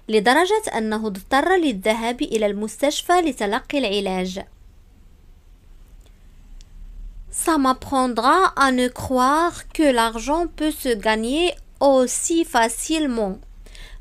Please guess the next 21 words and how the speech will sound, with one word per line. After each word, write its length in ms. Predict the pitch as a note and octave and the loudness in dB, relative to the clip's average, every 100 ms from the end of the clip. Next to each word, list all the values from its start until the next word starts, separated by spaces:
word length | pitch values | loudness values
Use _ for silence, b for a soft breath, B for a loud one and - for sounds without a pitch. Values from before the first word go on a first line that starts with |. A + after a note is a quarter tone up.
| - | -8
pensa 480 | C4+ B3+ B3+ - E4 | -2 0 0 0 2
le 180 | D#4+ A#3 | 2 -2
pauvre 560 | - B3 C4+ C#4 C#4 D#4+ | -2 0 0 -2 -4 -4
Pico 840 | - A#3+ - - A3 C4 F4 - - - | -4 -8 -8 -2 0 2 -2 -8 -18 -6
en 280 | A#3+ A#3 A3+ | -2 0 0
rentrant 580 | C4 D#4 D4+ - E4 F#4+ | 0 -2 -4 -4 -2 -2
chez 240 | - B3+ | 0 0
lui. 340 | G#3+ G#3 G3+ F#3+ - - B B B B - | -2 -4 -6 -10 -18 -20 B B B B -4
"ما 200 | B3 B3+ | 4 4
حصل 420 | - F4+ A#4 A4+ A4+ A4 | 4 2 4 4 4 4
سيعلمني 960 | B3+ A#3 G#3+ A3 A#3+ C#4 C#4 D#4 - | 2 2 2 0 0 0 2 0 0
ألا 320 | A#3 A3+ G#3+ | 0 0 0
أصدق 680 | G#3+ - A#3+ C4 D#4 D#4 C#4 | -2 -4 -4 -2 0 -2 -2
أنه 440 | A#3 A3+ A#3 A#3 | -4 -4 -2 -2
يمكن 440 | A3+ C4+ D4+ D#4 D#4 | 0 -2 -2 -2 0
كسب 320 | D4 C4+ G#3 | -2 -2 -2
المال 400 | G#3+ G#3 G#3+ C#4+ | -2 0 0 -2
بهذه 560 | A#3+ B3+ A3 G#3 A#3+ D4+ | -2 -4 -2 -2 -2 -2
السهولة"، 720 | - A#3+ A3+ G#3 G3+ F3+ F#3+ - - B B B - | -2 -6 -4 -2 0 -2 -4 -12 -16 B B B -4
فكر 420 | D4 E4+ G4 F4 | -2 0 2 2
المسكين 640 | A#3+ G#3 G#3+ - C4 D4 | 2 -2 -6 -4 -2 -2